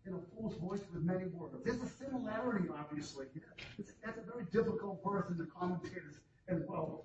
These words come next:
We're a little bit, uh, kind of dumbfounded, like, "What does it mean, mean here?"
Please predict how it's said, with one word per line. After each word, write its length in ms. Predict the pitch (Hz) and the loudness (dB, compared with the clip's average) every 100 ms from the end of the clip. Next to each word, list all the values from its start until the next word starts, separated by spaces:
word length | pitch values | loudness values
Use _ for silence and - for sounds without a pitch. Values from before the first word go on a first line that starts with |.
| 170 | -2
We're 120 | 160 | 2
a 40 | |
little 220 | 175 202 170 | 4 6 8
bit, 320 | 175 - - - - | 8 6 0 -14 -4
uh, 80 | 147 - | 0 2
kind 180 | 190 | 2
of 100 | 165 | 4
dumbfounded, 640 | 180 175 - - 160 151 147 | 6 6 6 2 4 4 4
like, 200 | 147 - - | -2 -6 -6
"What 180 | - - | -2 -2
does 120 | 180 - | -2 -6
it 160 | - | -4
mean, 340 | 208 214 165 - | -2 4 4 6
mean 240 | 208 180 | 6 8
here?" 300 | 151 - - | 6 0 -6